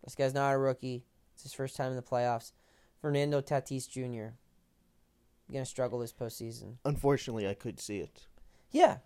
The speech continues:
Speaker 1: I
Speaker 2: It
Speaker 1: mean,
Speaker 2: just because it, it,
Speaker 1: it just happens to
Speaker 2: it
Speaker 1: people,
Speaker 2: just
Speaker 1: man.
Speaker 2: happens, yeah.
Speaker 1: Yeah, so, uh, nothing against him. I mean, I hope he doesn't. I hope the Padres do really well. I like the Padres. I like their uniforms. Um,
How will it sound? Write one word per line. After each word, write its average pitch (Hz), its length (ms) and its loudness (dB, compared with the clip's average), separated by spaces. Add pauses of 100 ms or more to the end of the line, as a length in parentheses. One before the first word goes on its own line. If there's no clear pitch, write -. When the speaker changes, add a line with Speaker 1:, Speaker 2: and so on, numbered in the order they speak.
(140)
Speaker 1:
I - 60 0
Speaker 2:
It 214 60 6
Speaker 1:
mean, 240 200 12
Speaker 2:
just 208 180 12
because 185 280 8
it, 165 160 8
it, - 160 10
Speaker 1:
it 349 80 4
just 370 160 2
happens 392 380 8
to 165 60 -4
Speaker 2:
it - 40 -4
Speaker 1:
people, - 140 2
Speaker 2:
just 190 180 6
Speaker 1:
man. 208 200 8
Speaker 2:
happens, 139 320 -2
yeah. 175 180 0
Speaker 1:
Yeah, 156 360 6
so, 151 520 8 (720)
uh, 151 380 8
nothing 277 320 4
against 165 440 2
him. 123 280 -2
I 160 60 -12
mean, 160 140 -2
I 147 80 4
hope 202 220 4
he 247 60 0
doesn't. 160 480 4
I - 80 0
hope 370 180 0
the 269 100 -4
Padres 277 480 4
do 277 120 -2
really 302 200 0
well. 277 400 2 (140)
I 170 60 2
like 220 180 2
the 160 80 -12
Padres. 117 500 0
I 135 80 -2
like 170 140 -2
their 175 100 -2
uniforms. 185 540 -4 (480)
Um, 165 640 4